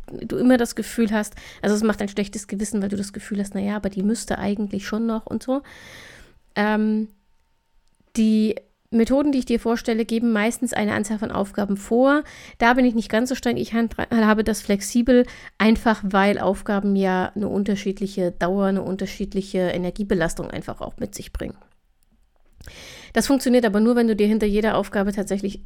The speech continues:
ähm, notierst, wie lange du dafür brauchen wirst und dabei realistisch schätzt. Oder wenn du es halt wirklich gut einschätzen kannst, wobei, auch wenn du das Gefühl hast, du kannst es gut einschätzen, empfehle ich dir mal eine Woche lang hinter jeder Aufgabe deine Schätzung und daneben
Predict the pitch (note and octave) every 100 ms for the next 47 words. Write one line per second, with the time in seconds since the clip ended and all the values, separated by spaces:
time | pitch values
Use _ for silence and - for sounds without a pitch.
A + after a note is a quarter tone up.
0 | - G3 G3 G3 G3+ G3+ G3 A3 G#3 -
1 | G3+ G3 G3 G#3+ G3+ F#3 F3+ F#3 F#3 F3+
2 | A3 A#3+ C4+ D4 - - F#3 F#3 - G3
3 | E3+ E3+ F3 F3 E3+ - E3+ - C4+ -
4 | - - D4+ F#4+ - - - - - -
5 | - - A3+ A3+ A3+ A3+ A3 G#3 G3 -
6 | F#3+ A3+ A#3+ A3 - G3+ G3 G3+ B3 C#4
7 | C4 - B3+ B3 A#3+ A#3+ G#3 G3 G3+ G#3
8 | - G3+ A3 G#3 G3 G3+ G3 - G#3 G3+
9 | G3 - G3 F#3 - B3+ F#3+ G3 G3 F#3
10 | - G3 G3+ - - - - G3+ C#4 C4+
11 | - A3 G3+ F#3+ F#3 G3+ G3+ F#3 G3 F#3+
12 | F3+ F#3 F#3 - - F3 F3+ F3 F3 -
13 | A#3 - A3 - G#3+ G3 - C#4 C#4+ A#3+
14 | G#3+ A3 A3